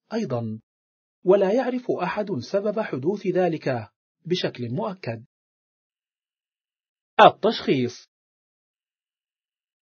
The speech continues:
على المرأة أن تستشير مقدم الرعاية الصحية فورًا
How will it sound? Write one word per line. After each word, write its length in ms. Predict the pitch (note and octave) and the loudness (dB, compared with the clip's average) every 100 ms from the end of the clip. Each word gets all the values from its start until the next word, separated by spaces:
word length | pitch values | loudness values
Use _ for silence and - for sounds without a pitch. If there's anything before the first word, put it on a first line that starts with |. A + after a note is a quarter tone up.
| _ _ | _ _
على 200 | - A3 | 4 6
المرأة 340 | G#3+ C4 C4 B3+ | 6 4 4 2
أن 260 | B3+ C3+ F#3 | 0 -2 -2
تستشير 600 | G3+ F3+ B2 - G3 G3+ | -2 -2 -4 0 0 0
مقدم 480 | C#3+ - F#3+ E3+ F#3+ | -2 -2 0 0 0
الرعاية 480 | F#3+ F3 C3 F3+ F#3 | 0 -2 0 -2 -2
الصحية 520 | G3 - A#2+ F#3+ F#3+ | -6 -6 -4 -2 -2
فورًا 400 | B2+ F#3+ F#3 F3+ | 2 2 4 2